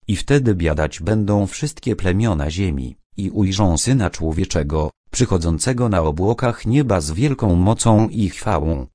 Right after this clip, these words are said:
Ewangelia Mateusza dwadzieścia pięć, trzydzieści jeden do trzydzieści dwa. „A gdy przyjdzie Syn Człowieczy w chwale swojej i wszyscy aniołowie z Nim,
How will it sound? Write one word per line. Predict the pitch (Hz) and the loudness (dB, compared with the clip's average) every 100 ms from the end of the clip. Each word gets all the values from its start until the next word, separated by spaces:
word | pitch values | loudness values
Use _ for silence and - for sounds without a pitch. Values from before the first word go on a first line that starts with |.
| _ _ _ - | _ _ _ -4
Ewangelia | 110 78 71 73 73 107 | 0 0 0 -4 -2 0
Mateusza | 98 85 78 104 - 104 | 0 0 -2 -2 -2 -2
dwadzieścia | 92 90 143 - 123 | 0 -2 -2 -4 -6
pięć, | - 71 55 55 - - - _ | -4 -6 -6 -10 -12 -16 -20 _
trzydzieści | - - 98 92 - 85 80 | -6 -2 -2 -2 -4 -4 0
jeden | 87 87 92 82 | 0 2 0 0
do | 80 80 | 0 -2
trzydzieści | - 135 73 - - - | -2 -2 -4 -6 -10 -8
dwa. | 71 65 58 - _ _ _ _ | -6 -6 -6 -12 _ _ _ _
„A | 85 | -2
gdy | 80 78 | 0 -2
przyjdzie | 85 - 147 101 104 | -2 0 0 2 0
Syn | 104 127 120 | 2 0 0
Człowieczy | - 82 80 113 87 78 | 0 -2 0 0 0 -4
w | |
chwale | - - 135 117 87 | -4 -4 -2 0 0
swojej | 76 90 85 82 78 - | 0 -2 0 -2 -4 -4
i | |
wszyscy | 92 - 156 - 87 73 | -6 -4 -6 -2 0 0
aniołowie | 69 82 113 151 90 | 0 0 2 2 0
z | 71 | 0
Nim, | 80 78 69 | 0 0 -2